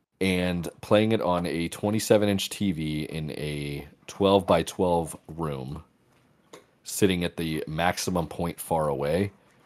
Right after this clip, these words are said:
This game was fucking nauseating, so I <laughs> returned it, like, the next night or next day or whatever. I was on three sixty, and then I played Far Cry five with our friend Jason on the co-op part of that, which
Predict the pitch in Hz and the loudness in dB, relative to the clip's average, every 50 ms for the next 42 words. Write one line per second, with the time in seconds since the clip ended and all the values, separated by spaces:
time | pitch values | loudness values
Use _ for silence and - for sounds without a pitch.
0 | _ - - - - - - - 101 98 98 98 95 87 87 85 80 73 - - | _ -20 -20 -14 -10 -4 2 4 4 6 6 4 4 2 2 0 -2 -2 -6 -10
1 | - - - - - - - - - 104 101 101 - 120 107 101 92 82 80 78 | -14 -20 -20 -20 -20 -20 -12 -2 4 4 4 4 6 4 4 4 4 2 2 2
2 | 78 80 76 - 71 64 62 60 60 50 55 58 - - - - 80 69 58 76 | 2 2 0 -2 -4 -8 -8 -8 -8 -10 -12 -12 -10 -6 -2 0 0 2 4 4
3 | 78 76 76 73 - - - - - - - - 98 101 104 101 - - 107 101 | 2 2 0 -2 0 0 0 0 -2 -10 -6 0 2 6 6 6 6 6 4 6
4 | 98 98 90 95 82 78 82 82 80 - - 80 80 78 76 71 - - - - | 6 6 4 2 2 2 0 0 0 -2 -4 -4 -2 -2 -4 -4 -4 -6 -8 -6
5 | 78 73 69 62 62 69 67 67 71 71 - - - - 71 69 67 65 64 64 | -6 -6 -6 -6 -8 -8 -8 -8 -8 -8 -8 -8 -6 -4 -4 -4 -4 -6 -6 -6
6 | 64 65 65 64 65 65 - - - - - _ _ - - - - 101 101 92 | -6 -6 -6 -8 -8 -10 -12 -14 -20 -20 -20 _ _ -20 -10 -2 2 2 4 6
7 | 101 92 87 - 92 92 85 - 87 80 - - - 69 64 - - - 87 90 | 4 4 2 2 0 0 0 -2 -4 -6 -6 -6 -8 -8 -8 -8 -6 -4 -2 -2
8 | 85 82 85 92 98 - - 160 160 147 - - 139 131 127 - - 131 120 110 | 0 2 2 2 2 4 6 6 6 6 6 6 6 6 6 6 6 6 6 6
9 | 107 - - - - 98 104 110 82 69 65 62 64 64 65 - - - - - | 6 2 0 2 4 6 6 6 6 4 0 -4 -8 -10 -10 -10 -12 -14 -8 -6
10 | 78 76 - - 82 76 71 69 76 73 76 78 - - 104 104 101 95 - - | -6 -6 -6 -6 -6 -6 -6 -6 -6 -4 -4 -4 -4 -4 -2 -2 -4 -6 -6 -4
11 | 82 76 73 69 62 - - 78 73 - - 90 87 85 67 65 - - - 71 | -4 -2 -4 -4 -10 -10 -12 -12 -10 -6 -2 0 0 0 0 -2 -4 -6 -8 -8
12 | 65 65 64 67 64 64 64 - _ - - - - - _ - _ _ _ - | -8 -8 -8 -8 -8 -8 -8 -10 _ -20 -20 -20 -20 -20 _ -20 _ _ _ 0
13 | 98 98 92 98 - - - | 2 2 4 2 0 -6 -6